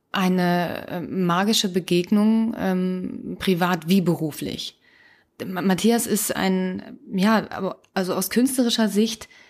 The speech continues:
gesehen eine unfassbare Bereicherung, weil er mir so wahnsinnig viel beibringt. Also das ist einfach,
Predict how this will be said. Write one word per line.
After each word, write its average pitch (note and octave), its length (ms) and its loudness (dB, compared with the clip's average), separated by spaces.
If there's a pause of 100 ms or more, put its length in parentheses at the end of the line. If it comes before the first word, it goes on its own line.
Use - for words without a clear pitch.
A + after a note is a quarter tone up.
(320)
gesehen G3+ 520 2
eine G3+ 240 -2
unfassbare F#3+ 920 0
Bereicherung, F3 640 -2
weil E3 120 -4
er F3 80 -4
mir F3 120 2
so D#3+ 180 -2
wahnsinnig A3 480 2
viel F3 120 0
beibringt. D#3 600 -2
Also F#3 240 -4
das F#3 200 -4
ist - 160 -6
einfach, F#3 400 -4